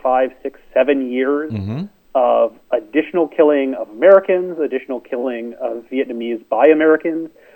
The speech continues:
Speaker 1: additional killing of Cambodians. I, I mean, hundreds of thousands of people died because Nixon prevented peace from, <laughs> peace from breaking out.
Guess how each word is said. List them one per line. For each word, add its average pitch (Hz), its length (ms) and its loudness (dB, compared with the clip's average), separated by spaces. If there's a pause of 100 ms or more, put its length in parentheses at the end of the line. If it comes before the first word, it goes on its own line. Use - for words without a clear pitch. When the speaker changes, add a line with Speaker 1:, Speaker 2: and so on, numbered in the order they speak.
(160)
Speaker 1:
additional 131 420 -2
killing 123 400 -4
of - 180 -14
Cambodians. 190 960 -4 (520)
I, 135 100 2
I 143 100 2
mean, 131 300 -2
hundreds 233 500 0
of 175 80 -4
thousands 156 360 2
of - 60 -18
people 131 320 -4
died 107 360 -2 (220)
because 123 420 -2 (140)
Nixon 131 600 -2 (280)
prevented 113 520 -2
peace - 260 -8 (140)
from, 170 280 -8
<laughs> - 80 -20
peace 180 280 -2
from 160 180 2
breaking 135 320 2
out. 104 260 -6